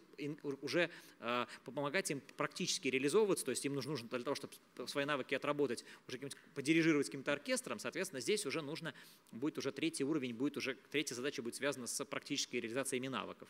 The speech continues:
Может быть, у вас будет там и четвертая задача, связанная с тем, чтобы как оценить потом вообще, получилось у вас или нет. Но это так или иначе все направлено на достижение цели. То есть здесь, а, поэтому, а, здесь не мероприятие,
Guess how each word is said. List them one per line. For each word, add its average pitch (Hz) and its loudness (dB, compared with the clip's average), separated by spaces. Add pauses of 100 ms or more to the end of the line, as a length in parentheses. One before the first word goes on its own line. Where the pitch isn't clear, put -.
(260)
Может 160 4
быть, 143 0
у - 4
вас 143 4
будет 147 0
там 131 0
и 127 -4
четвертая 185 4
задача, 151 2
связанная 135 0
с - -2 (300)
тем, 147 0
чтобы 120 -4
как 139 0
оценить 131 -2
потом 113 -4
вообще, 110 -4 (280)
получилось 131 2
у - -6
вас 113 0
или 120 -2
нет. 101 -6 (300)
Но 131 -4 (280)
это 180 0
так 160 0
или 156 0
иначе 208 2
все 196 4 (160)
направлено 160 2
на 147 2
достижение 139 -2
цели. 104 2
То - -12
есть 95 -12
здесь, 147 -2 (520)
а, 104 -4 (1200)
поэтому, 139 2 (340)
а, 110 0
здесь 156 4
не 165 2
мероприятие, 147 2